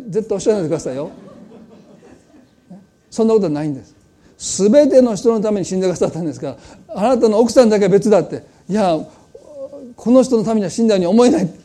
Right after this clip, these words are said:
そんなこと絶対おっしゃらないでください。すべての人のために死んでくださった主はね、皆さんの奥さん、皆さんのご主人ですね、職場のあんまり好きになれない人のためにも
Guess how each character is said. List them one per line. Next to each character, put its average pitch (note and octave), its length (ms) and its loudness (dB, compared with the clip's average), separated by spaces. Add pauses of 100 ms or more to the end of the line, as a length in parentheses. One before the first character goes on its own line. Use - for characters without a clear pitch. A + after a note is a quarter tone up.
(1080)
そ - 160 -6
ん - 20 -2
な F#3 60 -2
こ F3 80 -2
と D#3+ 60 -4
絶 E3 120 -4
対 F#3 80 -2
お F3 40 2
っ - 20 -2
し - 80 -8
ゃ F#3 60 0
ら F3 60 0
な E3 40 -2
い D3+ 40 -4
で C#3 60 -8
く B2+ 40 -16
だ B2+ 80 -12
さ A#2+ 60 -16
い。 - 40 -20
す - 260 -4
べ B3+ 180 6
て A#3 120 2
の A3 140 0
人 D#3+ 160 -4
の F#3+ 80 -4
た G3 100 -2
め F#3 80 -4
に E3 60 -6
死 F#3 100 -8
ん F#3 40 -4
で F3 80 -4
く D#3+ 40 -6
だ D#3+ 60 -10
さ D#3+ 140 -6
っ - 20 -8
た D3 180 -10 (240)
主 - 200 -6
は D3+ 180 -4
ね、 D3+ 160 -16 (920)
皆 F3 140 -4
さ D#3+ 120 -6
ん D3 80 -2
の D3+ 60 -2
奥 D3+ 140 -6
さ E3+ 100 -6
ん、 D3 60 -4
皆 D#3+ 120 -2
さ D#3 80 -6
ん D#3 40 -4
の C#3 100 -4
ご D3 120 -4
主 D#3+ 140 -6
人 C3+ 240 -8 (120)
で D3 120 -20
す - 120 -20
ね、 G3 120 -20 (640)
職 F3 260 -2
場 E3 120 0
の D#3+ 300 -4 (840)
あ E3 80 -6
ん D#3 80 -4
ま D#3 80 -4
り C#3+ 60 -8
好 - 120 -12
き - 80 -8
に F3 80 -4
な D#3 80 -8
れ E3 80 -6
な F3 140 -6
い C#3 40 -8
人 E3+ 160 -8
の E3 60 -6
た E3+ 140 -4
め C#4+ 120 6
に G#3+ 100 2
も D3+ 240 -8